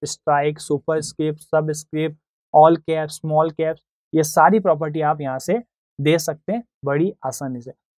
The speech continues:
अब डिपेंड करता है कि आपकी requirement क्या है, उसके according आप क्या यूज़ करते हैं। तो ये एक और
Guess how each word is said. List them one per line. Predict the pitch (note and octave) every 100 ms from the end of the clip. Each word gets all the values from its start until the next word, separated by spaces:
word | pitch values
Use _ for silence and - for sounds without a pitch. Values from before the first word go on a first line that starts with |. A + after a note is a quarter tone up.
| -
अब | G#3 F#3+
डिपेंड | F3 E3 E3+ D#3+
करता | D3 - D3+
है | D#3
कि | - -
आपकी | C#3+ F3 - _ A#2
requirement | E3+ C#3 D3+ D3 E3+ A#3 A3
क्या | G3+
है, | G3+
उसके | E3 D3+ -
according | D#3+ D#3 C#3 C#3 C#3
आप | C3 F#3+ _ _ _ _ -
क्या | D#3+ G3+
यूज़ | D#3+ D3+ D#3+ -
करते | C#3 B2 C3 A2+
हैं। | C3 A2+
तो | _ _ _ D3
ये | D3+ A3+ C4+ _ _ _ D3+
एक | D3 D3
और | D3